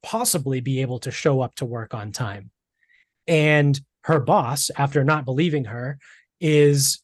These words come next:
I forget what she used, let's just say a bigot, right? She used some word to describe him. And then he called her, um,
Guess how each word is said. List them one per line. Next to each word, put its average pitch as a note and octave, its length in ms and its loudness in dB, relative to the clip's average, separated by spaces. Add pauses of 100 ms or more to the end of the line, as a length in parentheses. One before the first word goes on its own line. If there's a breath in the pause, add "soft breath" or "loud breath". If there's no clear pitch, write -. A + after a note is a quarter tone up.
I D3+ 100 0
forget E3+ 300 0
what C#3+ 180 0
she D#3 140 -4
used, C#3 440 -2 (140)
let's D3+ 160 -4
just - 160 -4
say D3 160 0
a C3+ 60 -2
bigot, A2+ 400 -8 (160)
right? C#3 260 -4 (240 soft breath)
She D#3 160 0
used F3+ 180 4
some E3 200 4
word D3 240 4
to C#3 80 -4
describe C#3+ 480 0
him. D3 220 -2 (420 loud breath)
And D3+ 180 -2
then D3 460 -4 (180)
he - 180 -4
called D#3+ 420 -4
her, D3 460 0 (600)
um, C3 580 -6